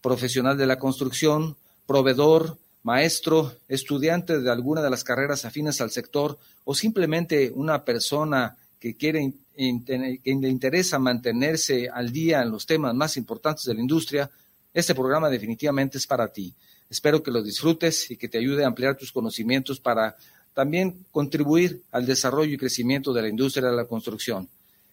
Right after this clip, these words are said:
En este programa nos sumergiremos en el apasionante universo de la construcción industrializada y descubriremos qué es exactamente y cómo está revolucionando la industria de la construcción.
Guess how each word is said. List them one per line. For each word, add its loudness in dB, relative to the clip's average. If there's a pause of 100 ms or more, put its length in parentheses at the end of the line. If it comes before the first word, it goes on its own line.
(120)
En 2
este 4
programa 4
nos 0
sumergiremos 0
en 0
el 0
apasionante -2
universo -2
de -4
la -4
construcción -6
industrializada 2 (400)
y -2
descubriremos 2
qué 4
es 0
exactamente -2
y -4
cómo 2
está -2
revolucionando 0
la -2
industria -2
de 2
la 0
construcción. -6